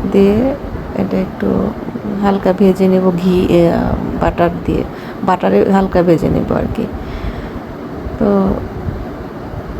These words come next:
মোটামুটি একটু ভাজা হয়ে আসলে এটা ব্লেন্ড করে নেব। আর হচ্ছে সবজি খিচুড়ি, এটাতে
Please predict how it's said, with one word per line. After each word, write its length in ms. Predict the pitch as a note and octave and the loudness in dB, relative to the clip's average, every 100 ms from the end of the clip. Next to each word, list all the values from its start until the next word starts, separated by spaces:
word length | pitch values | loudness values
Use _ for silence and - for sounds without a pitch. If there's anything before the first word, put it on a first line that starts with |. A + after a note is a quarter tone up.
| - - - - - | -6 -4 -6 -10 -6
মোটামুটি 520 | G3+ G3 G3 G3 G3 G3 | -2 0 2 2 2 2
একটু 360 | - - - F#3 F#3 | 2 0 -2 -2 0
ভাজা 260 | F3+ G3 | 2 4
হয়ে 240 | G3 G3 G3 | 4 6 4
আসলে 420 | G3 G3 A3+ A#3 | 2 0 0 2
এটা 240 | A3+ G3+ | 2 2
ব্লেন্ড 360 | F#3 F#3 F3+ F3+ - | 2 2 2 0 0
করে 200 | E3+ D#3+ | 2 2
নেব। 200 | D#3+ G3+ - - - - - - - - - - - - - - - - - - - | 2 0 -2 -4 -8 -10 -10 -12 -12 -12 -12 -12 -12 -12 -12 -12 -10 -10 -10 -10 -2
আর 180 | F#3 F#3 | 0 2
হচ্ছে 680 | F#3+ - - F#3 F#3 F#3 G3 - - - - - | 0 -2 0 2 2 2 0 -4 -8 -10 -10 -6
সবজি 400 | - A3 G#3 G#3 | 2 2 2 -4
খিচুড়ি, 500 | - G3 - F#3 G3 - - - - - - - - - | 0 0 2 2 0 -2 -6 -8 -8 -8 -8 -8 -6 -4
এটাতে 580 | G3 G#3 G3+ G#3 G#3 | 0 0 4 4 6